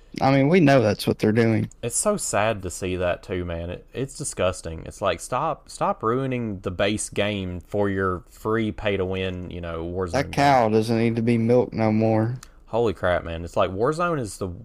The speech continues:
Speaker 2: arguably the worst thing to happen to the franchise other than supply drops. I would say Warzone is the worst.
Speaker 1: It's one of the best and worst. Like,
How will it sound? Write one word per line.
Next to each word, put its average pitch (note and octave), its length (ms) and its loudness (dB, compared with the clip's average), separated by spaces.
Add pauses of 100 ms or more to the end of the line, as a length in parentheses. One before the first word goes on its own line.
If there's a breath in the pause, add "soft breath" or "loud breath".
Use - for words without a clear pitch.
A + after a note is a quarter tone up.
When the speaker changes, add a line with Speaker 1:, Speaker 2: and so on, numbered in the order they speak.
(360)
Speaker 2:
arguably D3 460 4
the G#2 100 0
worst G2 340 2
thing G2+ 160 -4
to F2 60 -4
happen F2 280 -4
to E2+ 60 -6
the D#2+ 60 -6
franchise E2+ 580 -4
other G2 240 0
than F#2+ 180 -6
supply F2 400 -2
drops. E2 320 -4
I G#2+ 140 2
would C#3 200 0
say G#2+ 240 -2
Warzone F2+ 580 -4
is E2 260 -8
the F#2 120 -6
worst. E2+ 280 -2
Speaker 1:
It's F3 120 -2
one B3+ 100 4
of G#3 60 2
the C#3+ 80 4
best B2+ 520 4
and B2 340 2
worst. - 480 -2
Like, A2+ 240 0